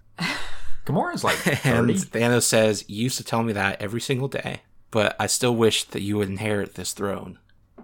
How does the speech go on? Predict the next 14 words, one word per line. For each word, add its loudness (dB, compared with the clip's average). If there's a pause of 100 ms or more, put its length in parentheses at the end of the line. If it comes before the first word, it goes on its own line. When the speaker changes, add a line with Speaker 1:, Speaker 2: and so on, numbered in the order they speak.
(460)
Speaker 1:
And -4
he's 0
made 2
her 0
some -4
soup. -6 (920)
Speaker 2:
Now, 4
can 2
you 6
imagine 8
Speaker 3:
I -4 (160)
Speaker 2:
how 12 (260)
differently, 2 (280)
how 12